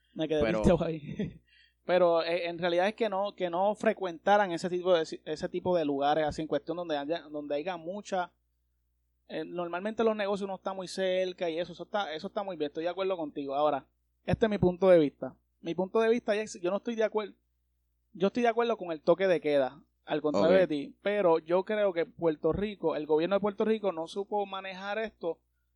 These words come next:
Speaker 1: a un nivel que sea entendible. Por ejemplo, aquí en Puerto Rico el toque de queda se estableció cuando habían seis casos confirmados. Obviamente todo el mundo sabe que los números, los casos confirmados no son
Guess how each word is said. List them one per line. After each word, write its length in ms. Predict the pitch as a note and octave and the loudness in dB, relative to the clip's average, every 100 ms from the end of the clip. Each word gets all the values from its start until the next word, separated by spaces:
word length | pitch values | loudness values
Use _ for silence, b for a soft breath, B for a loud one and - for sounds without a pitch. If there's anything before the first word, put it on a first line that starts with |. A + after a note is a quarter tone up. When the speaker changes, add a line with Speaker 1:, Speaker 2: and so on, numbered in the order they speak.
| _ | _
Speaker 1:
a 120 | D3 | -2
un 160 | D#3 F3 | -2 -2
nivel 500 | G#3 A3 G#3 F#3+ F3+ _ _ _ - | -2 0 0 -4 -16 _ _ _ -4
que 880 | D#3+ D3 C#3+ C#3+ C#3 C#3 C3 C#3 | -2 0 -2 -6 -6 -4 -4 -6
sea 220 | - D#3+ D#3+ | -8 -6 -6
entendible. 600 | F3 F#3+ E3+ C#3 B2+ C3 | -6 -10 -8 -6 -6 -4
Por 160 | D3 | -4
ejemplo, 460 | D3 D3+ C#3+ B2 - _ b b b - | -4 -6 -8 -12 -14 _ b b b -6
aquí 220 | D#3+ F3+ | -4 -4
en 80 | F3+ | -4
Puerto 240 | G#3+ A3+ | -2 0
Rico 180 | A#3 A3 | 0 -2
el 80 | - | -2
toque 200 | F#3 G3+ | -4 -2
de 140 | A3 | -4
queda 180 | G#3+ A3+ | -2 -2
se 100 | G#3+ | -2
estableció 460 | - G#3 G3+ A3+ A3 | -2 -2 0 -2 -2
cuando 240 | F3+ E3+ | -2 0
habían 300 | D#3 G3 G3+ | 0 0 -4
seis 240 | - F3+ | -6 -6
casos 320 | - F#3+ G#3 - | -4 -6 -4 -8
confirmados. 640 | F#3+ - E3 C#3+ C#3+ B2 _ _ _ _ _ _ | -10 -10 -8 -6 -8 -8 _ _ _ _ _ _
Obviamente 520 | D#3+ F#3 F#3+ G3+ A3 | 0 2 2 -2 -4
todo 140 | F#3+ F3 | 2 2
el 60 | |
mundo 180 | F#3 F#3+ | 0 -6
sabe 180 | F#3+ G3 | -4 -4
que 80 | G#3 | -2
los 120 | E3 | -4
números, 280 | D#3 E3 F3 | -6 -8 -8
los 120 | D#3 | -8
casos 280 | - D#3 F#3 | -6 -6 -6
confirmados 540 | G#3 F#3+ G3 F3+ G3 | -10 -8 -6 -4 -4
no 440 | F3+ D#3+ E3+ F#3+ F3+ | -4 -6 -2 -2 -4
son 480 | - - F#3 G3+ | -10 -4 -2 -4